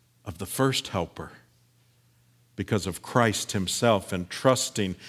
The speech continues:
in him alone for eternal life. When one receives Christ as Savior, the Spirit immediately takes up residence.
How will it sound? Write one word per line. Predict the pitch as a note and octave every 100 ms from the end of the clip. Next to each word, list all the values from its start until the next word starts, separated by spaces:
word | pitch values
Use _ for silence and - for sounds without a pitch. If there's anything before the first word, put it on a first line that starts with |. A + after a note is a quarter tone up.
| -
in | G#2+ G2
him | B2 B2+
alone | A#2 A2 A2+ G#2+ F#2 F2 - - _ _
for | - - G#2
eternal | G2+ - A2+ G#2 G2
life. | G2+ G2 F2+ -
When | G2 G#2
one | B2 C#3+
receives | A#2+ A2 - B2 G2+
Christ | - - B2 C3 -
as | A2 F#2
Savior, | - A#2+ B2 A2 A#2 A2 - - - - _
the | A2+
Spirit | A2 - - - D3 D#3 C3+ -
immediately | A#2+ A2+ A#2 B2+ E3+ F3 E3 C#3 C3+ B2
takes | A2+ - - G#3 - E3+
up | D3+ - -
residence. | C3 D3+ D3+ C#3 A2 G2 F2 - - -